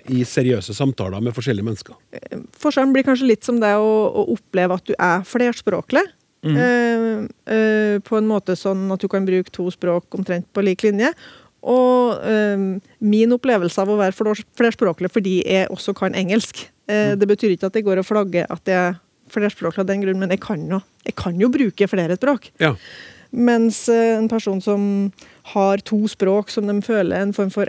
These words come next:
Speaker 2: eierskap til, og som betyr noe for dem i de relasjonene de inngår i og i dagliglivet sitt,
Speaker 1: Mm.
Speaker 2: de er flerspråklige kanskje på en, på en litt annen måte. Men det er jo en veldig sånn subjektiv opplevelse av det å snakke om noe da.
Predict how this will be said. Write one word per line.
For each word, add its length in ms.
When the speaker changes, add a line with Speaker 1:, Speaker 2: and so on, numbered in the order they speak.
Speaker 2:
eierskap 640
til, 220
og 80
som 180
betyr 400
noe 80
for 240
dem 180
i 60
de 200
relasjonene 800
de 100
inngår 420
i 140
og 80
i 160
dagliglivet 560
sitt, 380
Speaker 1:
Mm. 340
Speaker 2:
de 560
er 160
flerspråklige 480
kanskje 240
på 80
en, 100
på 80
en 40
litt 140
annen 220
måte. 480
Men 120
det 80
er 60
jo 60
en 60
veldig 180
sånn 140
subjektiv 1300
opplevelse 800
av 160
det 80
å 80
snakke 280
om 120
noe 140
da. 160